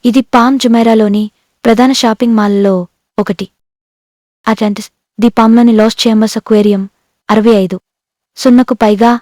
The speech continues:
సముద్ర జీవులతో ప్రసిద్ధి చెందింది. ఇది సందర్శకులకు సముద్ర జీవుల ప్రపంచాన్ని అనుభవించే అవకాశం కల్పిస్తుంది. దుబాయ్ అనేది ఆధునికత, సాంస్కృతిక వైవిధ్యం మరియు ప్రకృతి అందాలను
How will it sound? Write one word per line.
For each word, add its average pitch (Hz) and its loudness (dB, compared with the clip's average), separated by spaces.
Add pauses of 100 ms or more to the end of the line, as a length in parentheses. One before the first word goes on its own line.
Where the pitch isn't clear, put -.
(140)
సముద్ర 240 0
జీవులతో 214 0
ప్రసిద్ధి 196 -4 (100)
చెందింది. 180 -4 (260)
ఇది 226 0
సందర్శకులకు 226 -2
సముద్ర 214 -2
జీవుల 220 0
ప్రపంచాన్ని 208 -4
అనుభవించే 196 -4
అవకాశం 196 -4
కల్పిస్తుంది. 175 -10 (1000)
దుబాయ్ 247 2
అనేది 226 0 (140)
ఆధునికత, 202 -2 (580)
సాంస్కృతిక 240 -2
వైవిధ్యం 196 -2 (300)
మరియు 202 0
ప్రకృతి 214 -4
అందాలను 190 -2